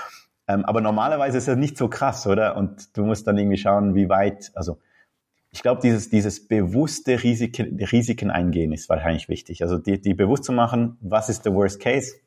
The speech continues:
ist ja auch so ein, ein bisschen eine Binsenwahrheit, zu sagen,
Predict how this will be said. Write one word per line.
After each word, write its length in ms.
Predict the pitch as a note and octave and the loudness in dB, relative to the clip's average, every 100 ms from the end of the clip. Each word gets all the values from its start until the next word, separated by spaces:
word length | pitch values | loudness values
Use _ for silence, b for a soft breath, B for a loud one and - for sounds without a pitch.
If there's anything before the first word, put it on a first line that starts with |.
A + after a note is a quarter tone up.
| _ | _
ist 160 | - - | -12 -2
ja 80 | |
auch 100 | A2+ | -2
so 100 | - | 2
ein, 60 | A#2 | 0
ein 200 | G#2+ G2 | 2 0
bisschen 220 | B2+ B2+ | 0 0
eine 80 | A2 | 0
Binsenwahrheit, 680 | A2 A#2 G#2 F2 E2 E2 - | 2 2 2 0 0 -4 -6
zu 100 | F#2+ | 0
sagen, 260 | F#2+ G2 | 0 0